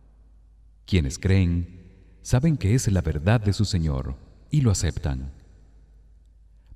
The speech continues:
Pero quienes niegan la verdad dicen: "¿Qué pretende Alá con este ejemplo?".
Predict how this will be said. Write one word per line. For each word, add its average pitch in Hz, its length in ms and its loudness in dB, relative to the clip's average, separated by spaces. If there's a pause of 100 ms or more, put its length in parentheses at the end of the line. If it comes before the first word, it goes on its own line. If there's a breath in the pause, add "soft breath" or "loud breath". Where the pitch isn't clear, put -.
Pero 123 200 6
quienes 117 340 2
niegan 143 360 4
la 113 80 4
verdad 98 640 0
dicen: 71 680 -2 (1500)
"¿Qué 135 140 2
pretende 135 500 4
Alá 78 540 2
con 80 160 0
este 82 300 2
ejemplo?". 113 540 0